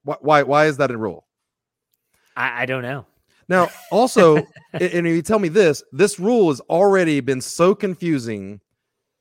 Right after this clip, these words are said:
Speaker 1: The N F L has already, during this offseason, brought in retired player Tom Brady to speak to other players about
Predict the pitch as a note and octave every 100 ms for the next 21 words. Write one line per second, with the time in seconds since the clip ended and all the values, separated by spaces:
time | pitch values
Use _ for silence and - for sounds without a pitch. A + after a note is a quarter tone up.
0 | _ B2 E3+ F#3+ A#3+ A#3+ G#3 G3+ F3 D3+
1 | - E3 G3+ F#3+ E3+ C3 C#3 F3+ F3+ D#3+
2 | D3 D3 - B2 A#2 A2 A#2+ E3 G3 F3+
3 | D#3 C#3+ - - F3+ A3+ A3 F3 G3+ F3+
4 | D#3+ - - F3+ F3+ C#3+ D3 C3+ G2 F#2
5 | F2+ _ _ _ _ - F#3 F3 - G#3
6 | B3+ - - A3+ F#3+ F#3 F3 F#3 F#3 D#3
7 | C3+ B2 C3+ D3+ D3 C#3